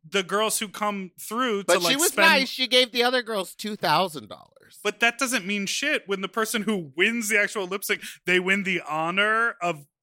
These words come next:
Speaker 1: revealing who the other people voted for. To me, it's like, they gotta figure out a way.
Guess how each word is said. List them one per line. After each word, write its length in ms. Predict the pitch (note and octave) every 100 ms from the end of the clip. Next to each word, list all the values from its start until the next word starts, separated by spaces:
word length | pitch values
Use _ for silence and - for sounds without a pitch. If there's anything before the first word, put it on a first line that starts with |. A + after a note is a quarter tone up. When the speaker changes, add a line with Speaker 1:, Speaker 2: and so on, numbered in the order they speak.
| _
Speaker 1:
revealing 800 | D#3 E3+ D3 D3+ E3+ F#3 G3+ G3+
who 140 | F3+
the 180 | F3 E3+
other 260 | C#3+ D3+ E3+
people 320 | F3+ E3 D#3
voted 340 | C#3 C3+ D3+ -
for. 180 | G3
To 180 | F3+ A#3+
me, 460 | A#3 C#4 C#4+ C#4 -
it's 200 | F#3 F#3 G3+
like, 220 | F3+ D3+
they 80 | F#3+
gotta 240 | A#3+ C4+
figure 260 | - G3 F#3
out 120 | E3+
a 40 |
way. 400 | D3+ D3+ D3 C#3